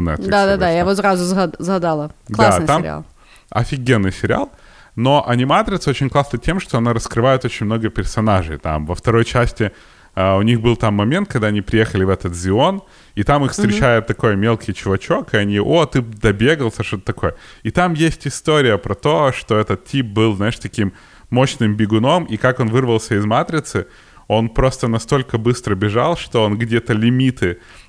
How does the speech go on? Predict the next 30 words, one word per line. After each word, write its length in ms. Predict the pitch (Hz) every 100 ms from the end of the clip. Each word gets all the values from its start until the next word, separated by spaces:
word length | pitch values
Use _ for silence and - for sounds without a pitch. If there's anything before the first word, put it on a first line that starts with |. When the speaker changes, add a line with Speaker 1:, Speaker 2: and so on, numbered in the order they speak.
| -
Speaker 1:
знаешь, 280 | 113 110
«Матрицы» 520 | 123 127 127 107 - 104
при-, 280 | - 98
перешел, 560 | 107 110 101 - 160 165
и 60 | 113
его 160 | 117
просто 340 | - 117 - 104
система 540 | - - - 120 101
выкинула 560 | 101 117 - 98 92 92
нахрен. 480 | 95 90 - 78 - _ -
Speaker 2:
Мгм. 640 | 202 202 202 170 190 202 - - _ -
Speaker 1:
А, 300 | 101 101 101
но 400 | 107 113 120 123
самое 380 | - - 147 214
интересное, 680 | 208 - 123 160 - 127 110
есть, 460 | 101 110 117 - -
а, 180 | 98 101
там 240 | 117 104
две 180 | 110 110
серии, 400 | - 147 185 175
которые 280 | - 117 107
называются 460 | 101 107 120 120
«Второй 360 | 110 - 98 107
Ренессанс». 560 | 101 95 92 - 71 - _ - - - -
И 100 | 107
«Второй 320 | 107 - 120
Speaker 2:
Мгм. 100 | 160
Speaker 1:
Ренессанс» — 540 | 135 120 120 - 214 156
это 140 | 123
была, 380 | 107 113 113 107